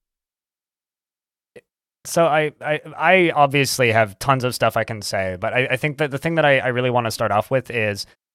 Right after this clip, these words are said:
um, P C Gamer posted an article recently, um, where they had a couple quotes from Zack and Tarn. Um, in the first day, they sold a hundred sixty thousand copies. That was confirmed by Captain of Kitfox Games, Tanya Short.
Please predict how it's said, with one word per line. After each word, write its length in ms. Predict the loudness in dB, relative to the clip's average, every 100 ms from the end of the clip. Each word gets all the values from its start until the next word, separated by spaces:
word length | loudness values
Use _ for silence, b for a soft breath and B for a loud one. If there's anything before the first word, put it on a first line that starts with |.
| _ 0
um, 440 | 2 2 -2 -10 0
P 120 | 2
C 100 | 2
Gamer 180 | 2 2
posted 280 | 2 0 -2
an 120 | 0
article 300 | 0 0 -4
recently, 460 | -6 -8 -8 -8 -10 _ _ -4
um, 480 | -2 -2 -6 -12 -8
where 160 | -2 2
they 100 | 4
had 100 | 4
a 40 |
couple 240 | 4 0 2
quotes 260 | 2 2
from 140 | -2 0
Zack 180 | 0 0
and 80 |
Tarn. 360 | 0 0 -2 -6 _ _ _ _ _ _ -4
Um, 440 | -2 0 -4 -6 -4
in 80 |
the 80 | -2
first 240 | 2 2 2
day, 120 | 2
they 100 | 2
sold 200 | 2 2
a 20 |
hundred 280 | 2 0 -2
sixty 240 | -4 -4
thousand 300 | -2 -2 -2
copies. 320 | -2 -2 -4
That 200 | -6 -6
was 140 | -8 -12
confirmed 480 | -10 -2 -2 -2 0
by 340 | 2 2 -2 -4
Captain 280 | 0 0 -2
of 80 | -6
Kitfox 400 | -4 -2 -2 -2
Games, 300 | -6 -6 -6
Tanya 420 | -4 -4 -4 -8 _ -12
Short. 300 | -6 -6